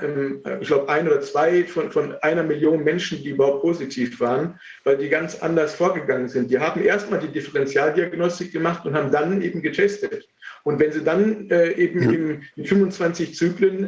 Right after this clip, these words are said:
Speaker 1: ähm, ein Coronavirus finden, dann kann man davon ausgehen, dass es das zumindest sein kann. Da muss man weiter gucken, ja.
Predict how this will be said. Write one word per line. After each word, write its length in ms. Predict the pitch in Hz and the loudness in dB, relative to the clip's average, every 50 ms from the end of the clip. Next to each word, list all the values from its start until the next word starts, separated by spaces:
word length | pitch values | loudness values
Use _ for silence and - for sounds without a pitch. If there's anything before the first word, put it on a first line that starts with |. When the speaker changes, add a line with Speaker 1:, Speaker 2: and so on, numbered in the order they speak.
| - - | -2 0
Speaker 1:
ähm, 440 | 180 175 170 170 165 170 170 - 175 | 2 2 4 4 2 0 0 -2 -2
ein 160 | 170 165 139 | -2 0 2
Coronavirus 720 | - 160 143 135 170 175 180 185 175 185 185 185 185 180 | 2 4 4 4 4 2 2 2 2 2 4 4 2 2
finden, 320 | - - 196 196 202 196 180 | 2 0 0 0 0 0 0
dann 120 | 175 170 | 0 0
kann 120 | - 175 170 | 0 0 2
man 100 | 165 160 | 2 2
davon 320 | 165 156 - - 151 - | 2 2 0 -4 -4 0
ausgehen, 460 | 131 147 156 170 170 - - 170 170 | 2 2 2 2 0 -4 -4 -2 0
dass 160 | 170 156 - | 0 0 -2
es 100 | 156 - | -4 -4
das 200 | - 143 143 - | -2 -2 -2 -2
zumindest 360 | - 143 143 165 175 160 - - | -4 -4 0 0 0 0 0 0
sein 320 | 139 139 143 139 143 139 | 0 0 0 0 -2 -4
kann. 220 | - - 170 165 143 | -4 -4 -4 -2 -2
Da 60 | 131 | -4
muss 260 | 123 117 123 127 - | -4 -4 -4 -4 -2
man 100 | 139 120 | 0 2
weiter 280 | 135 147 151 - 131 110 | 2 2 2 2 0 -2
gucken, 320 | - - 110 - 104 107 | -2 -4 -8 -8 -8 -8
ja. 240 | 113 123 - - | -8 -8 -8 -10